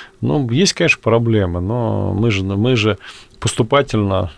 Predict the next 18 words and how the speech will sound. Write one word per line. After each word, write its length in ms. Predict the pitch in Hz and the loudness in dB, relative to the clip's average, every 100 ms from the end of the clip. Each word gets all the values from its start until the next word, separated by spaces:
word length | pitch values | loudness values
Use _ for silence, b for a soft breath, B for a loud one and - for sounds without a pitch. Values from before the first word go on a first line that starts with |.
| 120 | -6
э, 260 | 107 92 | -4 -2
развиваем 540 | 98 101 117 143 139 101 | -2 0 2 2 2 0
территорию, 600 | 101 101 104 107 90 90 | 0 -2 0 0 0 -2
дороги 420 | 92 127 156 127 | 0 2 0 -2
строим, 440 | - - 113 110 | -6 -2 0 0
инженерные 460 | 101 98 127 127 113 | 0 0 0 0 -2
коммуникации 640 | - 110 110 107 127 - | 0 0 0 0 -2 -2
строим, 420 | 101 - 104 101 95 | -6 -2 0 2 0
школы. 320 | - 127 113 | 0 2 2
Мы 80 | 131 | 0
построили 520 | 156 - 165 156 117 | -2 0 2 4 2
за 360 | 104 117 117 120 | 4 2 2 2
пять 220 | 123 123 | 2 2
лет, 380 | 131 139 123 - | 2 2 0 -6
э, 180 | 104 92 | -4 -2
пятьдесят 500 | 113 101 113 - 143 | -2 -2 0 0 0
социальных 540 | - 104 117 107 95 101 | 0 -2 0 0 0 -2
объектов. 540 | 104 104 92 - | -2 0 -2 -6